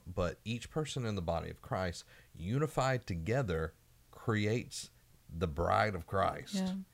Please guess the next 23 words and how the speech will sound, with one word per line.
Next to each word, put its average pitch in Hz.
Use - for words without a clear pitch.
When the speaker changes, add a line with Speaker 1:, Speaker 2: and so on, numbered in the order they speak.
Speaker 1:
And 90
in 90
Revelations, 98
it -
talks -
about 87
how 92
beautiful 98
the 92
bride 87
of 82
Christ 82
is. -
And 87
John 104
didn't 120
even 104
want 101
to 87
even 110
describe 110
how 95
beautiful 90